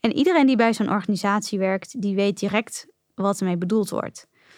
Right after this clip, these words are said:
Maar je moet een knop omzetten als je voor jouw brede publiek gaat schrijven. Dus voor de gemiddelde Nederlander. En dat betekent niet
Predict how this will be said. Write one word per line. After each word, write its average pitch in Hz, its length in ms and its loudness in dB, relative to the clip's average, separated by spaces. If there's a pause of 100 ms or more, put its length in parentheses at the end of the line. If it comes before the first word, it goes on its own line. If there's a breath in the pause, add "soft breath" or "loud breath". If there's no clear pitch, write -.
(720 soft breath)
Maar 214 180 0
je 220 140 4
moet 226 420 2
een 226 100 0
knop 269 400 0
omzetten 247 580 2
als 208 220 0
je 214 80 -4
voor 196 220 -2
jouw 175 360 0
brede 196 320 0
publiek 190 360 -4
gaat - 180 -6
schrijven. - 640 -8 (500)
Dus 214 200 -2
voor 208 120 0
de 214 60 0
gemiddelde 202 460 0
Nederlander. 190 640 0 (840)
En 202 80 -2
dat 208 120 0
betekent 208 440 0
niet 214 480 0